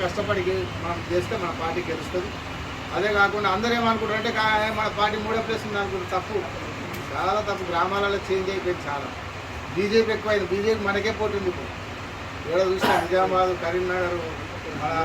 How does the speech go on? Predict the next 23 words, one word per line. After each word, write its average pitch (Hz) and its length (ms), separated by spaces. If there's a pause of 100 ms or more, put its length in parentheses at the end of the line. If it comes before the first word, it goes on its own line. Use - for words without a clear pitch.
(160)
సికింద్రాబాద్, 185 580 (800)
మల్కాజిగిరి 190 580 (360)
మనకు 208 280
బీజేపీకే 240 480
ఉంది, 208 200
కాంగ్రెస్ 220 340
మూడో 226 220
ప్లేస్ 208 240
ఉంది. - 120 (1040)
కాబట్టి 196 360 (640)
ఇక్కడ 233 240
జర 220 140 (100)
కష్టపడితే 214 480
మనం 190 180
వస్తాం. 233 240
అదే 208 160
కాకుండా 202 320
హరీష్ 185 260
రావు 202 140
గారు 190 160
వస్తున్నారు 185 340
మనకు 180 240
అన్ని. 202 200